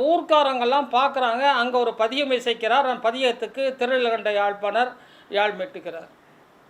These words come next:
அந்த ஊர்க்காரங்க நினைக்கிறாங்க, அந்த, அவ-, நம்ம ஊர்க்காரரு யாழ்ப்பாணர், அவரு அந்த மியூசிக் பண்றதுனால தான், அந்த இசை அமைப்பதால் தான், அவர் யாழ் மீட்டுவதால் தான் அந்த பாட்டு,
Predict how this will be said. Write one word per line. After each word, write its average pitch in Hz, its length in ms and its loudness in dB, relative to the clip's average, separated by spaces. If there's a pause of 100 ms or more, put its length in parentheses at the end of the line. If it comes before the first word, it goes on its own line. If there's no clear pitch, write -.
(500)
அந்த 269 180 4
ஊர்க்காரங்க 294 680 4
நினைக்கிறாங்க, 240 500 0 (200)
அந்த, 277 260 2 (180)
அவ-, 233 220 2
நம்ம 254 200 2 (120)
ஊர்க்காரரு 269 640 0 (1080)
யாழ்ப்பாணர், 214 760 0 (880)
அவரு 269 400 4 (200)
அந்த 247 220 0 (100)
மியூசிக் 302 440 0
பண்றதுனால 240 600 2
தான், 196 220 -4
அந்த 247 200 0 (120)
இசை 311 260 -2
அமைப்பதால் 262 640 0
தான், 196 240 0
அவர் 208 260 -4
யாழ் 233 400 2
மீட்டுவதால் 247 640 0
தான் 285 220 2 (320)
அந்த 220 240 0 (200)
பாட்டு, 262 320 0